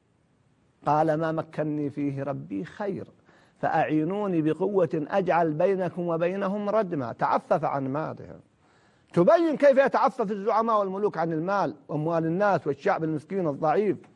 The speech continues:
بينما كشفت الحقائق مع كل أسف ما رأيناه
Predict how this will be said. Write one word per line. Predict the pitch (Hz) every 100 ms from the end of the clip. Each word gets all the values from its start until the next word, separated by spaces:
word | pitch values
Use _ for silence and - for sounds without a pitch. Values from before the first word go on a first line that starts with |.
| _ _ _ _ _ _ _ -
بينما | 165 180 190
كشفت | 175 226 233 202 196
الحقائق | 190 - 185 220 208 202
مع | 202 190
كل | 196 220 196
أسف | - 202 196
ما | 196 202
رأيناه | 208 214 220 254 294